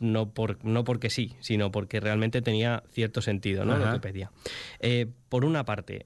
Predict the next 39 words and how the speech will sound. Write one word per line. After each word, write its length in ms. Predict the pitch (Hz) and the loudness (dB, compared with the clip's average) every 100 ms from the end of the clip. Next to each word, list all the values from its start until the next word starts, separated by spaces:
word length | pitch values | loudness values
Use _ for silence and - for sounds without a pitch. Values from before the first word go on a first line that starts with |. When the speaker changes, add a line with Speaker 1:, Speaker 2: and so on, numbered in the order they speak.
| - | -4
Speaker 1:
el 160 | 120 123 | -2 0
tema 200 | 165 180 | 2 2
del 160 | 143 | 0
test 160 | 147 127 | 0 2
de 60 | |
antígenos. 580 | 113 101 92 95 98 - | 2 0 -2 0 -2 -2
El 140 | - 113 | -2 2
test 160 | 151 | 2
de 60 | 180 | 2
antígenos, 480 | 170 180 147 131 117 | 2 0 2 2 2
desde 280 | 113 104 101 | 2 0 0
que 120 | 110 | 0
nosotros 340 | 107 120 156 | 0 0 2
nos, 180 | 160 147 | 2 2
eh, 480 | 143 123 120 120 110 | 0 2 2 2 -2
tenemos 380 | - 117 135 127 | -2 0 2 0
el 100 | 127 | 0
contacto 460 | 127 123 127 - 120 | 0 0 -2 -2 0
con 180 | 117 127 | 2 2
alguien, 300 | 135 104 104 | 2 2 2
nos 160 | 104 | 0
exponemos 560 | 101 - 107 135 120 107 | -2 0 2 2 2 2
y 60 | |
nos 440 | 107 107 104 101 - | 2 2 0 -2 -4
infectamos, 800 | 110 104 107 - 147 147 131 - - - - 117 | -2 0 -2 -2 0 0 -2 -6 -16 -18 -8 -2
durante 400 | 117 113 107 110 | 2 2 2 2
unos 240 | 107 101 | 2 2
dos 180 | 143 180 | 0 0
o 60 | |
tres 180 | 160 151 | -2 -2
primeros 460 | - 139 139 131 117 | 0 2 2 2 2
días 240 | 135 123 | 0 2
teniendo 260 | 127 123 123 | 2 2 2
la 80 | 120 | 2
infección 460 | 110 113 135 139 | 0 -2 0 0
todavía 400 | 127 104 117 139 | 2 2 2 0
puede 280 | 127 131 120 | 0 2 2
dar 200 | 117 127 | 2 2
negativo, 680 | 127 104 98 117 101 - | 2 0 0 0 0 -4